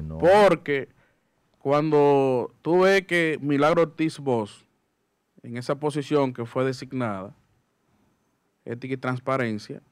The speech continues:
Speaker 2: que es una posición que bien merecida, y ella quizás lo que quiere es, y en los partidos políticos siempre se dan celos, en los partidos políticos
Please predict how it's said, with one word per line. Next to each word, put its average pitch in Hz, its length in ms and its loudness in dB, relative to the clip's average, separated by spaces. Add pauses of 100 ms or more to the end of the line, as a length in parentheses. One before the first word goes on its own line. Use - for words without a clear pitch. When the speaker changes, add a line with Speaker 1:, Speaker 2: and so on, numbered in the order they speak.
(440)
Speaker 2:
que 110 120 -12
es 110 40 -8
una 135 240 -2
posición 135 640 -4
que 123 240 -10
bien 123 220 -6
merecida, 131 640 -6 (1080)
y 113 160 -8
ella 131 240 -2
quizás 135 640 -4 (800)
lo 113 120 -16
que 113 160 -10
quiere 131 480 -2
es, 135 160 -12
y 123 420 -8 (680)
en 123 100 -4
los 127 100 -2
partidos 143 440 0
políticos 160 720 -4
siempre 156 320 -6
se 147 120 -6
dan 135 560 -4 (920)
celos, 143 640 -2 (540)
en 113 100 -12
los 113 80 -8
partidos 127 400 -4
políticos 147 800 -6